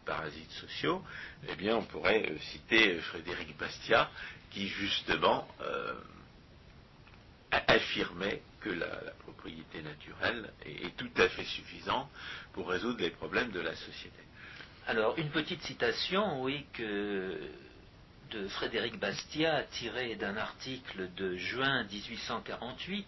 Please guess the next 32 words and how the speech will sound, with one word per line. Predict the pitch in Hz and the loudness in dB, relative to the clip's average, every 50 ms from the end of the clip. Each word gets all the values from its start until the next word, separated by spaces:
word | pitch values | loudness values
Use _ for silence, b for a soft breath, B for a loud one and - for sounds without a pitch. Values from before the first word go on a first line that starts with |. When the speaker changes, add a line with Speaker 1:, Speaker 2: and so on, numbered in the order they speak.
| - - | -8 -12
Speaker 2:
il | 90 85 87 95 | -12 -10 -6 -6
y | |
a | 95 92 | -4 -4
donc | - 101 101 101 95 87 - - B B B B B B B - - - | -2 -2 -2 -2 -2 -6 -8 -14 B B B B B B B -8 -6 -2
cent | - 139 123 - | -2 0 -2 -2
soixante | - - 98 - - 117 110 113 - - 151 | -2 -4 -4 -2 -2 -4 -4 -4 -2 0 2
ans, | 160 175 202 214 - B B B B B B B - - - - - - - - - - - | 2 2 2 -2 -6 B B B B B B B -20 -20 -20 -20 -20 -20 -20 -20 -10 -4 -2
un | 135 143 | -2 -2
peu | 131 - 131 120 | -2 -2 -4 -4
moins | 113 117 120 120 113 | -2 0 0 0 -2
de | 101 | -2
cent | 101 - 104 95 | -4 -6 -8 -8
soixante | - - - 87 - - 107 101 - - - | -6 -6 -8 -8 -6 -6 -6 -6 -4 -2 0
ans, | 143 151 180 202 202 B B B B B B B B B B B B B - | 0 2 0 -2 -4 B B B B B B B B B B B B B -4
euh, | 151 147 135 131 127 123 120 123 117 113 113 117 - - | -2 0 2 2 2 2 2 0 0 0 0 -2 -2 -2
qu'il | - - 151 143 | -2 0 2 2
intitule, | 139 135 - 135 131 - - 196 196 196 185 175 - - - | 2 0 0 -4 -6 -4 0 0 0 0 0 -4 -8 -8 -8
euh, | 143 120 107 107 101 - - - - - - - | -8 -6 -6 -6 -8 -10 -10 -12 -12 -10 -8 -6
Justice | 120 - 135 - - - - - 139 135 - - - - | -6 -4 -4 -4 -6 -6 -8 -8 -8 -8 -8 -8 -8 -8
et | 101 | -8
fraternité. | - - - 101 98 - - 104 98 107 110 113 - - - - 160 170 190 208 208 - B B B B B B - - - - - | -6 -4 -4 -4 -2 0 0 0 0 -2 -4 -6 -8 -6 0 2 4 4 4 2 0 -6 B B B B B B -18 -16 -14 -12 -10
Je | - - - 113 117 107 98 95 92 87 82 | -8 -6 -4 -2 -2 0 0 0 -2 -4 -4
lis | 101 107 113 131 127 113 101 | -6 -6 -6 -6 -4 -2 0
un | 98 98 98 | 0 0 0
extrait. | 95 92 - - - - 123 131 147 156 175 - B B B B B B B | -2 -4 -6 -8 -4 0 2 4 4 4 2 0 B B B B B B B
Supposons | B - - 190 - 160 156 147 165 185 165 | B -6 -6 0 2 4 4 4 4 2 2
qu'un | - - 127 - | 0 -2 -4 -4
professeur | - - - - - - - - - - - - - - - 156 147 127 117 | -4 -6 -6 -4 -6 -6 -8 -14 -20 -18 -12 -10 -4 0 4 4 4 4 4
de | 101 107 | 2 2
chimie | 101 - - - 139 135 139 143 139 | 4 4 4 4 2 -2 -4 -6 -4
vienne | 123 107 110 104 104 104 | 0 2 2 2 0 0
dire : « | 104 117 127 131 131 120 101 92 | -4 -2 0 0 0 0 -2 -4